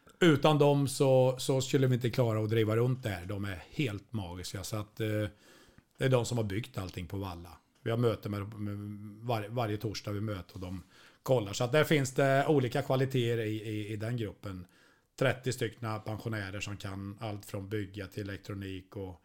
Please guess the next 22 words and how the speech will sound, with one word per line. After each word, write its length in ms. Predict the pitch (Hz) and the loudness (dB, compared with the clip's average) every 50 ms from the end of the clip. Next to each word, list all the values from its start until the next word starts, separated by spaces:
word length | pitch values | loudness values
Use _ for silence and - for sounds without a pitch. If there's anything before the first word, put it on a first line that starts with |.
| _ _ - - - - _ _ _ _ - | _ _ -20 -20 -20 -20 _ _ _ _ 4
nej, 220 | 135 156 170 160 | 6 8 8 8
de 120 | 160 160 | 8 6
har 80 | 160 156 | 8 8
riktigt 300 | 160 143 - - 143 - | 6 6 6 2 0 2
kul 280 | - 120 117 117 120 120 | 2 2 2 0 -2 -4
och 380 | - 127 120 113 113 110 110 _ _ _ _ _ _ _ _ _ _ _ - - - | -2 -2 0 0 -2 -4 -6 _ _ _ _ _ _ _ _ _ _ _ -20 -10 -2
otroligt 400 | - - - 139 127 120 120 110 | 0 0 2 2 0 0 0 -2
viktigt 320 | 127 113 - - 117 104 | -2 -4 -2 -4 -8 -6
för 60 | - | -4
oss 180 | 107 101 95 - | -6 -6 -6 -6
att 60 | 101 95 | -6 -6
ha 120 | 110 113 | -4 -4
dem. 180 | 107 87 92 107 | -6 -8 -8 -6
Även 200 | 123 120 107 110 | -6 -4 -4 -2
de 120 | 113 117 123 | -2 -2 -2
är 60 | 113 | 0
funktionärer, 500 | - 127 123 107 - 123 117 107 101 107 | 0 0 -2 0 -2 -2 -2 -2 -4 -4
det 120 | 113 117 | -4 -4
är 20 | 120 | -4
mer 200 | 113 107 104 95 | -2 -2 -4 -4
som 180 | - 107 98 | -4 -6 -6
är 160 | 98 95 90 | -6 -6 -8